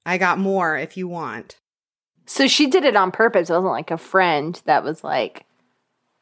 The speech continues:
Speaker 2: didn't realize that she posted it and other people saw it.
Speaker 1: Originally it was, because the video wasn't Hannah's video. She'd seen it on
Speaker 2: <sighs>
Speaker 1: Twitter months earlier, back in October,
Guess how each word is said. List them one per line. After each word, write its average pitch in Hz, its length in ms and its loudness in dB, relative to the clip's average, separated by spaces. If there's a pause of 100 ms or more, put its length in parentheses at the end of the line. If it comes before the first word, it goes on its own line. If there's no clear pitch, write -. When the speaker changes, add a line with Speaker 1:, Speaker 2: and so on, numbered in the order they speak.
(140)
Speaker 2:
didn't 160 180 0
realize 156 320 2
that 147 100 -8
she - 140 -10
posted 151 400 -4
it 131 240 -2
and 151 80 -14
other - 140 -12
people - 240 -20
saw - 180 -6
it. 202 40 4
Speaker 1:
Originally 190 640 2
it 127 120 -4
was, 135 340 -2
because 175 360 -4
the 175 80 -4
video 226 340 4
wasn't 165 340 0
Hannah's 151 380 -4
video. 135 500 -8
She'd 214 340 -2
seen 262 280 2
it 254 100 2
on 175 160 2
Speaker 2:
<sighs> - 0 -
Speaker 1:
Twitter 170 460 2
months 190 500 2
earlier, 180 320 0
back 165 220 0
in 170 40 -2
October, 160 840 -2